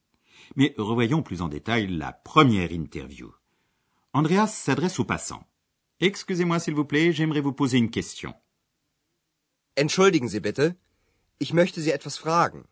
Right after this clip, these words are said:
Speaker 1: Le premier passant abordé regrette, mais il est étranger dans cette ville.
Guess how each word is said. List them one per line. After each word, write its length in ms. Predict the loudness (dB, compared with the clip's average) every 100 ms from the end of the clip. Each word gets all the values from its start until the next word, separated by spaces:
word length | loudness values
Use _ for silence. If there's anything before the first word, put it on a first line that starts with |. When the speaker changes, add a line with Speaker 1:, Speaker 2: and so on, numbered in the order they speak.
| _ _ _ _ _ _ _ _ _ _ _ -8
Speaker 1:
Le 240 | -6 -6
premier 240 | -6 -6
passant 320 | -6 -8 -6 -6
abordé 460 | -4 -8 -8 -10
regrette, 680 | -12 -6 -4 0 -2 -2 -14 _ _ -2
mais 280 | 0 0 0
il 200 | 0 6
est 260 | 6 4 _ _
étranger 680 | 4 4 2 2 2 -4 -6
dans 140 | -12
cette 200 | -8 -10
ville. 380 | -8 -12 -12 -16